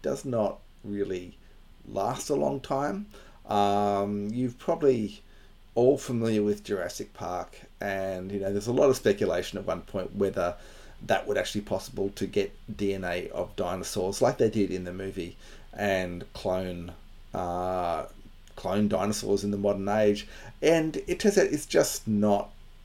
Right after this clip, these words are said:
possible. D N A does not last that long, but it does last, lo-, can last a surprising, um, surprising length of time given the right conditions. And this is what Svante Pääbo found. He developed techniques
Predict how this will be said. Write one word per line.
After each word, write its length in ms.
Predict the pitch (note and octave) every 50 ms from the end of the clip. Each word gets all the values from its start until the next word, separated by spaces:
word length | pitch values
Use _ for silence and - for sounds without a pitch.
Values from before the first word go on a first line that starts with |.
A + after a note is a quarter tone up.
| - - - -
possible. 480 | - G2 F#2 - - A2 F2+ G2 F#2+
D 220 | F2+ - - C#3 C#3
N 100 | B2 A2+
A 120 | G2+ G#2
does 300 | G#2 G#2 G2+ F#2 - -
not 260 | G2 F#2 F#2 - - - -
last 580 | F#2 E2+ E2 D#2+ D#2 - - - - - A#2
that 240 | F#2+ F#2 E2 E2 - -
long, 300 | - - - - - - - - - - - - - - - - -
but 220 | - D3+ D#3+ -
it 140 | - F#3 -
does 260 | - F3+ C4+ C4+ -
last, 380 | D3+ C#3 C3 B2 A2+ A2+ - -
lo-, 240 | B2 G#2+ G#2 - -
can 260 | - - D3 D3+ E3+
last 280 | E3 D#3 A2+ B2 - -
a 40 | A2+
surprising, 840 | - - A2+ - - A2+ G2+ G2 G2+ G2+ G#2+ G2+ G2 G2 G2 - - - - - - -
um, 280 | G#2 F#2+ F2+ F2 - - - - - - - - - - - -
surprising 360 | - G#2+ G#2+ F3 F3+ - F3
length 160 | C#3+ B2+ -
of 80 | - -
time 300 | - A2 F2+ F2 F#2+ G#2 - - - - - - -
given 260 | - A2+ G2+ G#2+ A2
the 80 | G#2+ G#2
right 220 | - D#2+ F#2 -
conditions. 560 | - G2 G2+ E3 G3 G3+ - - F2 - -
And 300 | - - A#2 A#2 A#2+ A#2+
this 240 | A2+ D3 D3 - -
is 200 | - D3 C#3+ -
what 200 | C3+ B2 A2 G#2+
Svante 340 | - - G2 F2 F2 F2+ D#2
Pääbo 400 | - - F2+ F2+ - F#2 F#2 -
found. 300 | - - D#2+ C#2+ - -
He 80 | G2+ G2
developed 400 | G#2 G#2+ G2+ A#2 A#2+ C3 C3 -
techniques 520 | D3+ - - A#2 G#2+ F2+ - - - -